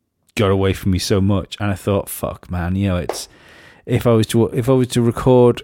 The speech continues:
an, uh, a podcast on Thursday evening, which is when I had the, uh, the opportunity to, to do it, um,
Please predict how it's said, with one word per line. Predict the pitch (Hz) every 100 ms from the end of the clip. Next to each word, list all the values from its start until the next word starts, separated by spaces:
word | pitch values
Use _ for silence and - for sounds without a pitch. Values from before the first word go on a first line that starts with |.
| -
an, | 107 104
uh, | 101 101 -
a | 123 107
podcast | - - 104 - 101 95
on | 95 87
Thursday | - 104 92 98
evening, | 98 98 92 92 95 -
which | 95 -
is | 95
when | 95
I | 92
had | 95 90
the, | - 90 85 80 87
uh, | 85 82 87 _ _ - _ -
the | 104
opportunity | 90 - 95 85 -
to, | - 92 92
to | - -
do | 95 90 85
it, | - _ _ _ _ _ _ _
um, | 104 95 95 90 87